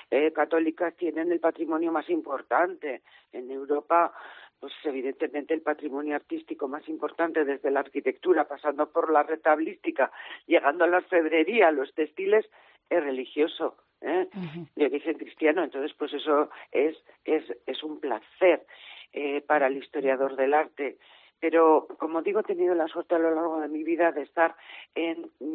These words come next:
Speaker 1: yo creo que en todas las áreas, o casi todas las áreas vinculadas a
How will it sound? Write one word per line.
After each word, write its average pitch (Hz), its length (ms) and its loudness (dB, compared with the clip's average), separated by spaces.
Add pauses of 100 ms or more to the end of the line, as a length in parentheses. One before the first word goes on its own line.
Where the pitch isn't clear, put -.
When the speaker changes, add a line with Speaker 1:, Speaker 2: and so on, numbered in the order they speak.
(140)
Speaker 1:
yo 196 100 2
creo 233 160 0
que - 80 -4
en 151 120 -2
todas 165 220 2
las 156 220 -4
áreas, 165 400 2 (340)
o - 100 -4
casi 160 220 -8
todas 170 280 4
las 170 200 0
áreas 170 440 4 (360)
vinculadas 151 600 0 (460)
a 139 420 4